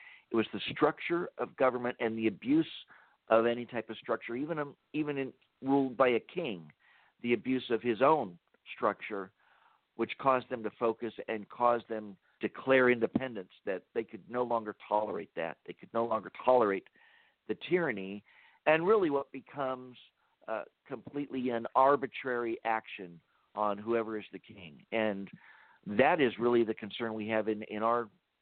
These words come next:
day and age in the United States. It's be-, it's becoming more and more arbitrary as the Constitution is set aside, laid aside.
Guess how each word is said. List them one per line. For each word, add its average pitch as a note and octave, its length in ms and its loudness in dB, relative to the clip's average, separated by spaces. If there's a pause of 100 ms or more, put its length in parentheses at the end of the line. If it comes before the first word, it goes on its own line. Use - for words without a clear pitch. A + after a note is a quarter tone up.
(120)
day G2+ 200 4
and F#2+ 80 -4
age E2+ 280 -10 (200)
in G#2 120 -10
the G2+ 80 -8
United G2+ 460 -6
States. G#2 320 2 (600)
It's A#2 260 2
be-, A2 140 -2 (360)
it's - 160 -2
becoming A2+ 460 0
more B2+ 280 4
and D#3 80 -2
more B2+ 340 -2
arbitrary G2+ 640 -4
as G2 140 -12
the B2 80 -20 (120)
Constitution A#2 920 -6 (420)
is G#2+ 120 -2 (100)
set B2+ 140 8
aside, A#2 520 2 (600)
laid A#2+ 260 -4
aside. F#2+ 520 -4